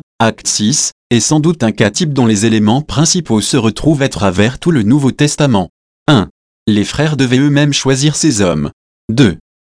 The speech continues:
Ces hommes devaient remplir certaines qualifications spirituelles et être approuvés,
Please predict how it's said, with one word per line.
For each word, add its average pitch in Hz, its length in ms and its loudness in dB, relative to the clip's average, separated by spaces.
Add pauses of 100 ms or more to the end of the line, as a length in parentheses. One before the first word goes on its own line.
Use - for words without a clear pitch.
(180)
Ces 127 240 0
hommes 147 180 0
devaient 120 240 0
remplir 117 440 -2
certaines 160 520 -2
qualifications 143 800 0
spirituelles 151 640 0
et 123 40 2
être 147 220 -2
approuvés, 120 580 0